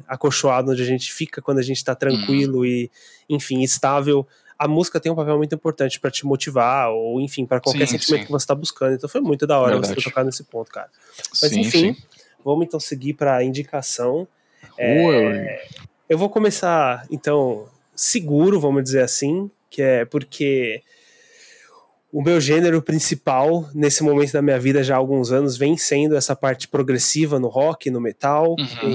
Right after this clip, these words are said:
Speaker 1: E, então eu vou s-, começar também com um álbum que me surpreendeu muito quando eu vi a primeira vez. Demorou um pouquinho pra crescer, mas ele cresceu, eu gostei bastante. E o pessoal que fez esses, essa música é muito desconhecido.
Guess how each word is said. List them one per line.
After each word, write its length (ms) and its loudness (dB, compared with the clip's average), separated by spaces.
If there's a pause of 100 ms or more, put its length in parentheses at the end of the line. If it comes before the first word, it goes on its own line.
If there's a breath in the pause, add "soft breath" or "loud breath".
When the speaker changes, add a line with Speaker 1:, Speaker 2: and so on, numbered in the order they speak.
Speaker 1:
E, 60 -2
então 340 0
eu 80 4
vou 140 -2
s-, 300 -6
começar 340 -4
também 260 -2
com 360 -2
um 40 2
álbum 320 0
que 160 -8
me 80 -6
surpreendeu 400 0
muito 300 -2
quando 180 -2
eu 80 0
vi 120 0
a 40 2
primeira 380 -4
vez. 580 -6 (320 loud breath)
Demorou 340 2
um 40 -6
pouquinho 320 -2
pra 160 -2
crescer, 560 -2 (640 loud breath)
mas 400 0
ele 120 -2
cresceu, 520 0
eu 80 2
gostei 260 -2
bastante. 640 -2
E 340 -2
o 60 -10
pessoal 440 0
que 120 -18
fez 160 -4
esses, 280 -4
essa 300 -2
música 380 -2
é 20 -2
muito 380 0
desconhecido. 880 -4